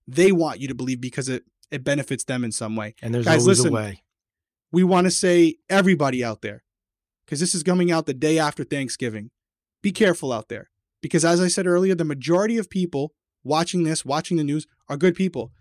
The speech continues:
Speaker 1: They just want everyone to be safe and happy, and they want our, us as a society to move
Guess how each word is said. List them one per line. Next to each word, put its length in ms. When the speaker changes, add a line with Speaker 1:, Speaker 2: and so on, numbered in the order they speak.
Speaker 1:
They 100
just 160
want 240
everyone 280
to 60
be 100
safe 300
and 100
happy, 440
and 280
they 120
want 260
our, 180
us 200
as 100
a 60
society 460
to 100
move 480